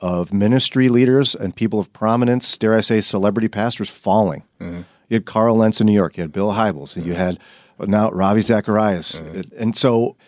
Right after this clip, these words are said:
Speaker 1: what's our takeaway, Pastor? What are we supposed to learn from this?
Speaker 2: Yeah, so a few things that I think is that our biggest takeaway is that, man, we have to really be submitted to some level of accountability, and, and not just our friends,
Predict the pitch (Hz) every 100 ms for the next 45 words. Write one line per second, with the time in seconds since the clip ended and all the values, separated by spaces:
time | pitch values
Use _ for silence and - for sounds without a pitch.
0 | _ _ 135 147 196 160 196 202 85 87
1 | 73 - 82 123 143 - 139 131 127 151
2 | - 78 - - _ _ _ _ - -
3 | - - - 127 - 185 185 110 90 85
4 | 78 - 78 76 - 76 76 73 - 76
5 | 78 78 - _ _ _ - 95 113 107
6 | - - 85 80 78 78 76 73 - 80
7 | 80 80 80 - 78 80 95 113 98 92
8 | - 78 76 80 80 78 - 80 76 -
9 | 71 73 78 73 - 73 73 - 80 76
10 | 76 78 76 69 - - - _ _ -
11 | 76 78 - 73 65 55 64 - - -
12 | _ _ _ - 101 87 - 95 90 110
13 | - 92 - 76 - - 76 - - -
14 | -